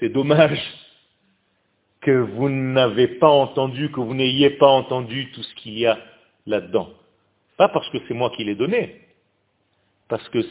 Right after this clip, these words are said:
c'est énorme, parce que c'est une Torah qui est la Torah d'Eretz Israël, c'est une Torah qui est tellement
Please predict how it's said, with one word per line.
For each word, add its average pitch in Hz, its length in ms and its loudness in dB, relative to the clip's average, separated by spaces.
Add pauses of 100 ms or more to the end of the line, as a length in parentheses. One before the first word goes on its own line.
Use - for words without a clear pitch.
c'est 113 160 -2 (300)
énorme, 180 800 4
parce - 160 -14
que 156 160 -14
c'est 175 220 -8
une 175 140 -8 (100)
Torah 190 340 4
qui - 240 -6
est 175 40 2
la 170 120 2
Torah 175 360 0
d'Eretz 180 360 -2
Israël, 226 560 2
c'est - 180 -8
une 170 180 -8
Torah 185 280 2
qui - 140 -14
est - 220 -14
tellement 196 400 2